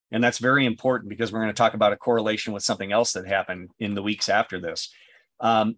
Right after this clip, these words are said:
but the object belched fire down. It went from head to toe very rapidly and then stopped, at which point the object then made another whooshing sound and disappeared out of their line of sight, just moved off.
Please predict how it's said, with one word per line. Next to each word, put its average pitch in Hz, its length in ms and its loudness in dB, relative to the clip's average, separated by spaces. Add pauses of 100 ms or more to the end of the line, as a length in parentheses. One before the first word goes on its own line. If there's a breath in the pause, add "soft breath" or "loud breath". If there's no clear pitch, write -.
but 127 360 6
the 123 200 2
object 139 400 2
belched 135 360 2
fire 127 320 4
down. 107 380 -6
It 123 160 -8
went 127 180 -4
from 107 140 -8
head 143 260 -4
to 165 80 -4
toe 107 400 0
very 143 300 2
rapidly 107 680 0 (100)
and 113 140 -6
then 110 140 -2
stopped, 107 580 0 (680)
at 123 200 2
which 151 220 -2
point 139 300 0
the 123 120 2
object 123 380 0
then 113 340 -4
made 123 160 0
another 139 320 2
whooshing 104 380 -6
sound 95 540 -6 (120)
and 110 140 -4
disappeared 120 560 -2
out 104 160 2
of 101 80 -6
their 104 160 -2
line 98 200 -4
of 92 80 -14
sight, 92 380 -2 (120)
just - 280 -10
moved 113 400 -2
off. 92 340 -2